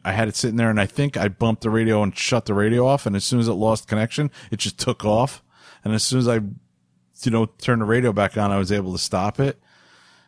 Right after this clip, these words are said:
But I was like, "Okay, either I set something wrong with, you know, up wrong with that radio, or I'm just gonna put a different receiver in." And I changed the receiver out, and it was fine after that.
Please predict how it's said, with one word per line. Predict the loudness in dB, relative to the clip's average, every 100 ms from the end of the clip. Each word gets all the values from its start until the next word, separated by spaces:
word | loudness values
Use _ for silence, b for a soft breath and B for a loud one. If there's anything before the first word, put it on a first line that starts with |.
| b
But | -4 0
I | 0
was | 0
like, | 0
"Okay, | -2 -2 -2 -2 -10 _ _ -4
either | 0 0 2
I | 0
set | 0 -2
something | -2 -4 0
wrong | 0 0 -2
with, | -4 -10 _
you | -4 -2
know, | -2 -2
up | -6 -2
wrong | -2 -2
with | -2
that | -2 -2 -6 _ _ -8
radio, | -4 -2 -2 -2
or | -2 -2 -4
I'm | -4
just | -6 -8
gonna | -8
put | -6 -4
a | -4 -6
different | -6 -6 -6
receiver | -4 -4 -2 -2
in." | -2
And | -2
I |
changed | -2 -2 -2
the |
receiver | -4 -4 -4 -4
out, | -4
and |
it | -6
was | -8
fine | -4 -4
after | -4 -6 -6
that. | -6 -8